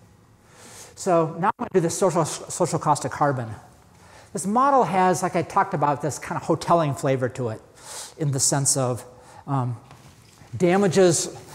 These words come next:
as I, as, I, as I start emitting more and more carbon,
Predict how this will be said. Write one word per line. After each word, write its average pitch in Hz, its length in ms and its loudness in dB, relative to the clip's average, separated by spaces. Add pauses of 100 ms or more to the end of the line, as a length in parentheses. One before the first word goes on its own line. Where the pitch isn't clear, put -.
as 147 100 -4
I, 175 60 4
as, 151 340 0
I, 170 60 4
as 131 120 0
I 165 60 6
start 180 380 4 (340)
emitting 160 400 4
more 160 180 6
and 151 120 4
more 143 260 4
carbon, 208 560 2